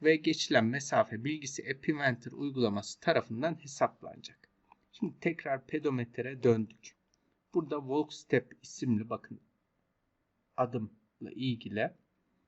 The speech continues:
bir tane bloğumuz var. O halde bu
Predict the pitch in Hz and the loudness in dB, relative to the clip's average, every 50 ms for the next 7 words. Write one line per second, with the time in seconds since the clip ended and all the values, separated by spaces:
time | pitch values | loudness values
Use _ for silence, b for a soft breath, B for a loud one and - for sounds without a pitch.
0 | _ _ _ _ _ _ _ - - 165 - - 131 113 123 147 139 131 123 117 | _ _ _ _ _ _ _ -2 -2 -2 2 4 4 4 4 2 0 2 4 6
1 | 117 113 110 107 107 104 95 104 95 85 - - - - _ _ _ _ _ _ | 6 6 4 4 0 -2 -2 -4 -6 -6 -6 -8 -10 -20 _ _ _ _ _ _
2 | _ _ _ _ _ - 160 160 156 175 175 170 151 123 - 113 110 113 135 143 | _ _ _ _ _ 0 2 4 6 6 4 4 4 0 0 -2 -2 0 4 6
3 | 147 143 151 147 - | 6 6 4 2 -4